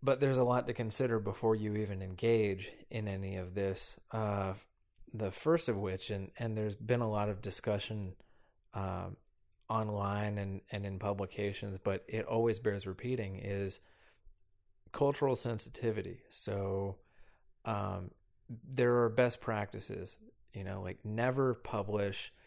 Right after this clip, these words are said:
the location of an archaeological site,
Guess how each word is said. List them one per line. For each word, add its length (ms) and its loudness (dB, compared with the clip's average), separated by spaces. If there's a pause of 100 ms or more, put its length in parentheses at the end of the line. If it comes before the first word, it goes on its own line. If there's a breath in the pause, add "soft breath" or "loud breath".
(240 soft breath)
the 240 0
location 920 -2
of 120 -6
an 140 -6
archaeological 720 -4
site, 380 -4